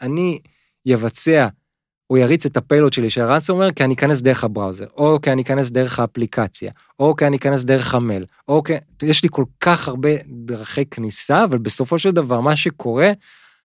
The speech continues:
התהליך ה-malicious או ה-malware או הדבר הזה, זה כבר הפיילוד, זה כבר אחרי שנכנסתי פנימה. אז אם אני מסתכל על נושא של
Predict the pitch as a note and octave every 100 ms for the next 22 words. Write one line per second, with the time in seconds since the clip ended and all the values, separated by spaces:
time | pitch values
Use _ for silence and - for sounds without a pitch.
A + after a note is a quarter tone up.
0 | _ A2+ - A#2+ B2 D3+ - C#3 A#2 G#2+
1 | A2 A2+ D#3 - A#2+ - G#2 A2 C#3+ D3
2 | A#2 G#2 G#2 G#2 A#2 E3+ E3+ C#3 C#3 C#3+
3 | G#2+ - C3 G#2+ G2+ B2 C3 A#2+ - D3+
4 | - A#2+ G2 B2+ B2 - - - A#2 A2+
5 | F#2+ - - - - _ _ _ _ _
6 | _ _ _ _ _ - D3 A#3 C4+ A3
7 | E3 - D3 G3 A3 D3 C3 B2 F#3 F3+
8 | E3